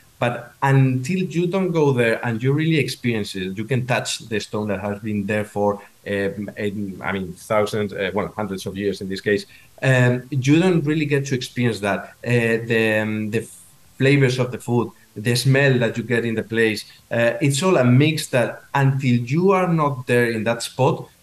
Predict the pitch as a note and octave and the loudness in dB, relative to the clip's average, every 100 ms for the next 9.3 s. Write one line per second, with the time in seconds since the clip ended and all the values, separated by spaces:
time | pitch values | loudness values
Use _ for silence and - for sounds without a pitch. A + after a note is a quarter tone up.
0 | - A#2 A#2 B2+ C3 C#3+ C3+ B2 B2+ B2 | -4 -2 0 0 0 2 2 2 0 2
1 | B2+ A#2 A#2 A2 G#2 G#2+ G#2 G#2 C#3 C3+ | 0 0 0 -2 -2 -2 -2 -2 0 0
2 | D#3 B2+ D3 C#3 D#3+ A#2+ A#2+ A2+ - A2 | 0 0 2 2 0 -2 -2 -4 -4 -4
3 | G2 F#2+ F#2 F#2+ F2 E2+ D#2+ - _ _ | -4 -6 -8 -6 -6 -6 -10 -14 _ _
4 | A2+ G#2+ G2+ G#2+ A2 G#2 G#2 - G#2+ - | -2 0 0 -2 0 -2 -4 -6 -6 -6
5 | F2 C#2+ - - _ C3+ B2 A#2+ A#2+ C#3 | -8 -12 -16 -20 _ 0 2 2 -2 0
6 | D#3+ - G#3 A3+ C3+ B2 A2+ A2+ G#2+ A2 | 0 2 2 2 2 2 2 0 -2 0
7 | D3 E3+ D#3+ C#3+ C#3+ C#3 B2+ B2+ B2 A#2 | 0 0 0 0 -2 -4 0 2 2 0
8 | A#2 A2+ A#2+ G#2+ A2+ A#2 G#2+ A2 G#2 G2 | -4 -6 -8 -2 -2 -2 -4 -2 -2 -2
9 | F#2 F2 E2+ | -4 -6 -8